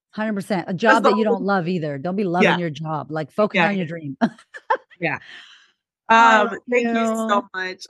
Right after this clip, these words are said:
Speaker 2: I love you and I appreciate
Speaker 1: You're
Speaker 2: you.
Speaker 1: the
Speaker 2: You are
Speaker 1: best.
Speaker 2: such a gift to this world, to the online space, to women, to Latinas, to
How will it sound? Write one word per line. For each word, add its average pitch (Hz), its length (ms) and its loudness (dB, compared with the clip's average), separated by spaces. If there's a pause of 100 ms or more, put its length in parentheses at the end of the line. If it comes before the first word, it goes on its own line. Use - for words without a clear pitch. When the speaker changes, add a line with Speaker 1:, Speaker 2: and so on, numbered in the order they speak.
Speaker 2:
I 220 160 4
love 208 320 2
you 208 140 -4
and 202 80 -2
I 190 60 2
appreciate 190 680 0
Speaker 1:
You're 175 80 -2
Speaker 2:
you. 185 60 4
Speaker 1:
the 175 60 -4 (180)
Speaker 2:
You - 60 -4
are 175 80 -4
Speaker 1:
best. 180 140 -2
Speaker 2:
such 190 200 -12
a 202 60 -6
gift 175 680 0
to 185 220 2
this 170 240 2
world, 160 480 2
to - 80 -6
the 170 180 -2
online 165 360 4
space, 165 460 -2
to - 120 -2
women, 208 460 4
to 180 80 -2
Latinas, 185 560 2
to 170 220 2